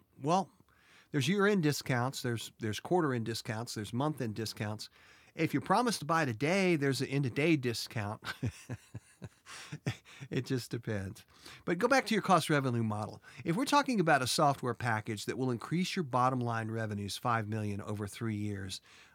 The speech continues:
are we really concerned about another ten thousand dollars off the price? Is that really what we want to focus on? Remember, we've been justifying this project by the savings we're gonna make in the supply chain area.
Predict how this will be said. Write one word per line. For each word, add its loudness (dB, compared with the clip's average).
are -4
we -2
really 0
concerned -2
about -2
another -2
ten -6
thousand -4
dollars -6
off -6
the -12
price? -10
Is -10
that -2
really 0
what 0
we 0
want 2
to -2
focus -2
on? 0
Remember, 4
we've 6
been 4
justifying 2
this -2
project 0
by -4
the -4
savings -2
we're -6
gonna -2
make -2
in -4
the -6
supply -4
chain -4
area. -8